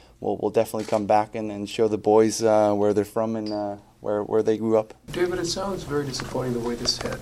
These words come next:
Speaker 2: I don't wanna put words in your mouth, the way this all came down in June for a guy who has served as well for this squad as he has.
Speaker 1: Yeah, uh, I, I am disappointed, but I, I won't let that,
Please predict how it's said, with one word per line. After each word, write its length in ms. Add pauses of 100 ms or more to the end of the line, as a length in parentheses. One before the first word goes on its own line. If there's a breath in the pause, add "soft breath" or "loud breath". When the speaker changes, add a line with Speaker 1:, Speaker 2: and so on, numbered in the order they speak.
(120)
Speaker 2:
I 80
don't 100
wanna 120
put 80
words 180
in 60
your 80
mouth, 160
the 80
way 100
this 240 (200)
all 160
came 200
down 220
in 260
June 140
for 240
a 60
guy 200 (140)
who 160
has 140
served 500
as 100
well 200
for 120
this 360
squad 480
as 160
he 100
has. 480 (400)
Speaker 1:
Yeah, 220 (280)
uh, 40
I, 680
I 140
am 140
disappointed, 540
but 280
I, 180
I 140
won't 280
let 360
that, 340